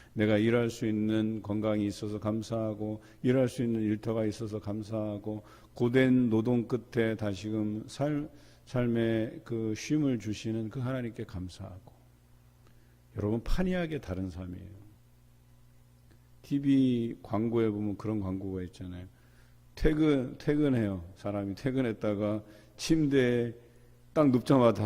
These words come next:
다 튕겨서 다시 일어나서 출근하는 장면이 있잖아요. 우리 삶이 뭐랄까, 다람쥐 쳇바퀴 돌듯이 그냥 그렇게 세상의 그 굴레에서 벗어나지 못하고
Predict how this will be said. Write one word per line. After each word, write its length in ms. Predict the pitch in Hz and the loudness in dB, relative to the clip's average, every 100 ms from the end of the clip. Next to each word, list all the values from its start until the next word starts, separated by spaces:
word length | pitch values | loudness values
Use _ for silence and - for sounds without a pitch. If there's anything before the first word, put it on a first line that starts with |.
| 98 | 0
다 80 | - | -2
튕겨서 460 | - 170 151 113 | -2 2 4 2
다시 320 | 85 98 95 | -2 -4 -2
일어나서 400 | 101 92 87 - | -4 -2 -4 -6
출근하는 520 | 87 147 135 120 101 90 | -6 -2 0 2 2 0
장면이 380 | 92 90 87 78 | -2 -2 -4 -6
있잖아요. 420 | - 90 80 82 - - - _ - - _ _ - - - - - - - - - 143 | -12 -12 -12 -14 -18 -20 -20 _ -20 -20 _ _ -20 -20 -20 -16 -10 -10 -12 -20 -10 -2
우리 180 | 175 | 0
삶이 640 | 151 180 196 190 190 165 - - - - - - _ - - | 2 2 2 2 2 0 -4 -14 -20 -20 -20 -20 _ -20 -4
뭐랄까, 600 | 123 147 151 160 143 143 - - - | 2 2 2 2 -2 -2 -12 -20 -6
다람쥐 500 | 123 123 147 151 147 | 0 4 4 4 2
쳇바퀴 720 | - 180 - 175 147 - 147 | 6 6 6 -2 -2 -2 -2
돌듯이 880 | 127 135 143 143 127 - 147 147 147 - - - - _ _ _ _ | 0 0 0 0 -2 0 2 2 0 -8 -20 -20 -20 _ _ _ _
그냥 320 | - 180 165 - | -6 -2 -2 -4
그렇게 480 | 175 170 175 170 160 - - _ _ _ _ _ - | -6 -2 0 0 -2 -8 -20 _ _ _ _ _ -20
세상의 680 | - 175 151 170 165 160 147 | -4 -2 2 4 4 4 2
그 260 | - 139 120 | -2 -2 -2
굴레에서 640 | - 143 151 151 131 131 | 2 4 4 4 2 0
벗어나지 480 | - 123 135 131 127 | -2 -2 -2 -2 -2
못하고 800 | 117 113 120 113 107 123 131 | -4 -4 -4 -4 -2 -4 -6